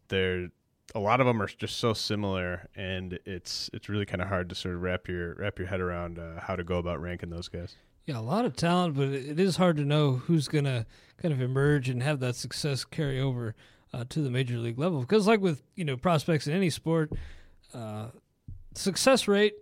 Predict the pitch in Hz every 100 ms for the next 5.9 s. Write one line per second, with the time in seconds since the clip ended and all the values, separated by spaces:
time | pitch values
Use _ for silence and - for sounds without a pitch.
0 | - _ _ _ _ _ - 185 180 175
1 | _ _ - - - 302 185 135 131 208
2 | 214 208 175 165 165 - 262 202 151 131
3 | 156 170 - 135 143 131 - - 151 131
4 | 135 135 131 127 - - - - - 180
5 | 156 - - 165 156 151 131 131